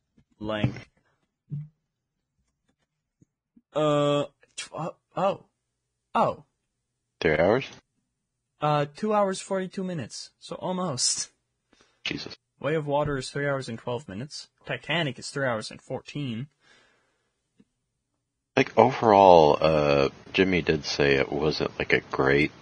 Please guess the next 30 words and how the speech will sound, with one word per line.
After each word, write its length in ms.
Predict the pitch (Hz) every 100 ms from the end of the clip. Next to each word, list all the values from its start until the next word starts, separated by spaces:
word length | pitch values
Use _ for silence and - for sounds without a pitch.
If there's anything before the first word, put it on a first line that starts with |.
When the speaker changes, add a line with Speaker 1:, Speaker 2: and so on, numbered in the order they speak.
| _
Speaker 2:
movie. 420 | 90 82 78 85
It 280 | - 73 -
was 160 | 73 69
just 400 | - 78 - -
the 120 | 65
fight 340 | - 123 127
that 160 | - -
he 80 | -
liked, 300 | - - -
right? 200 | 156 165 -
Speaker 1:
Yeah, 420 | - 127 117 107
I 60 | 95
think 180 | - 127
it 60 |
was, 160 | 113 107
like, 180 | 101 -
just 240 | 117 -
a 80 | 110
moment 400 | 101 98 101 101
he 140 | 123
liked. 380 | 98 98 101 - _ _
So, 180 | - 120
like, 160 | 104 107 107
<laughs> 140 | 147 170
watch 400 | 143 110 - -
that 200 | 110 -
moment, 360 | 117 110 120 -
but 120 | 113
it 80 | 110
was, 140 | 113